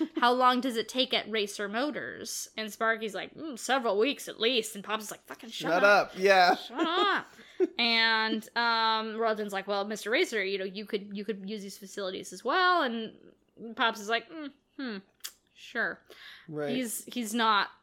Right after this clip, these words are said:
Speaker 1: Not feeling it.
Speaker 2: he's not biting.
Speaker 1: Yeah.
Speaker 2: Um, we just see some crazy stuff happening behind a window. This is an
Speaker 1: <laughs>
Speaker 2: operating theater, is what he calls
Speaker 1: Yeah.
Speaker 2: it. They're, uh, they're installing the patented refusion distributor.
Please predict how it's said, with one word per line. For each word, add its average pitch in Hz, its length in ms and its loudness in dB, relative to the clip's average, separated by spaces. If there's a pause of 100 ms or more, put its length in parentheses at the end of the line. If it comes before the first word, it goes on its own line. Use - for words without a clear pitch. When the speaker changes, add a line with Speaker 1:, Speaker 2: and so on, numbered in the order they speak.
(140)
Speaker 1:
Not 170 240 -6
feeling 131 240 -6
it. - 60 -6
Speaker 2:
he's 262 140 2
not 285 200 6
biting. 202 520 0
Speaker 1:
Yeah. - 220 -10
Speaker 2:
Um, 226 300 2 (260)
we 349 180 6
just 320 200 0
see 269 320 -4
some 240 280 -8
crazy 285 420 2
stuff 269 300 6
happening 254 380 4
behind 233 280 2
a - 20 4
window. 247 480 6
This - 160 8
is - 140 6
an - 120 4
Speaker 1:
<laughs> - 40 -6
Speaker 2:
operating 330 760 6
theater, 359 440 4
is 370 140 4
what 381 120 4
he 254 80 4
calls 208 340 8
Speaker 1:
Yeah. 196 240 4
Speaker 2:
it. - 140 -8
They're, 254 220 6 (180)
uh, 226 200 6
they're 208 120 4
installing 262 720 2
the 226 300 0 (160)
patented 262 560 0
refusion 240 800 -2
distributor. 214 880 0